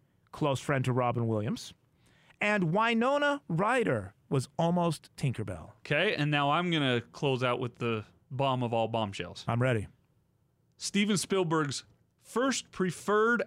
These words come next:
Speaker 2: actor to play Peter Pan in this movie during the brain shop and brainstorming, uh, time way early was Michael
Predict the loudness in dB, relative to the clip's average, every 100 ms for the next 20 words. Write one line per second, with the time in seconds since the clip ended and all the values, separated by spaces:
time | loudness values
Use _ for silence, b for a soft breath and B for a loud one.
0 | -2 -4 -2 -4 -4 -6 -8 -2 2 2
1 | 2 0 -4 0 0 0 0 0 0 -2
2 | -2 -2 -2 -2 -6 -10 b b _ _
3 | 0 2 2 0 0 0 2 0 0 2
4 | 2 0 -4 -4 -2 0 2 2 0 0
5 | -2 0 0 -2 -2 0 0 -2 -2 0
6 | 0 0 -4 -4 0 2 2 2 0 -4
7 | -10 _ _ _ _ _ _ _ -4 -2
8 | 0 0 0 0 0 0